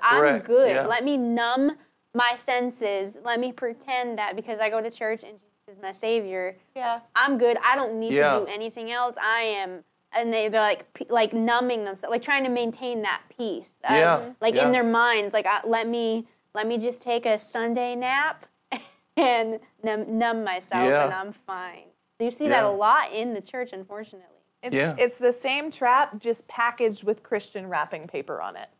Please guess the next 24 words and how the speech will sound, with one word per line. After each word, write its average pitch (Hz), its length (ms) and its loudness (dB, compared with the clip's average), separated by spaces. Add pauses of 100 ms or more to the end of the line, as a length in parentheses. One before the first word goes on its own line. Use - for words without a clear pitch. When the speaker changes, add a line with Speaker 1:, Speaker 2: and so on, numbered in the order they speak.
(140)
Speaker 2:
Yeah. 170 220 4
Speaker 3:
Like 208 180 2
religion 202 460 2
Speaker 2:
It, - 20 -8
Speaker 3:
on 87 160 -12
it. 98 100 -16
Speaker 2:
yeah, 151 260 4
it 131 260 -2
is. 139 280 0 (460)
And, 151 180 2
and 151 240 0
think 196 180 0
about 147 220 4
it, 131 40 2
as 131 100 0
I'm 165 240 2
even 131 300 -2
saying 156 340 -2
that, 113 220 -2
y'all 135 160 2
probably 127 400 0
have 117 260 2
thoughts 127 560 0
of 107 340 -2